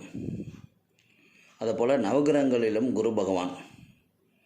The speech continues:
இவங்க ரெண்டு பேரும் கல்விக்காக போற்றப்படுகிறார்கள்ங்கிற சந்தேகம் இருந்தாலும், இவங்க ரெண்டு பேர்ல யாரு கல்விக்கு மிகவும் சிறப்பானவர்கள்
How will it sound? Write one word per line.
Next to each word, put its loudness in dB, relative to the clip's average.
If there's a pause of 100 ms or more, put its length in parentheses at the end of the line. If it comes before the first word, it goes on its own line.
(1080)
இவங்க 0
ரெண்டு 2
பேரும் 0
கல்விக்காக 0
போற்றப்படுகிறார்கள்ங்கிற -6
சந்தேகம் -4 (1400)
இருந்தாலும், 0 (120)
இவங்க 0
ரெண்டு 2
பேர்ல 2 (1300)
யாரு 0
கல்விக்கு 2
மிகவும் 0
சிறப்பானவர்கள் -2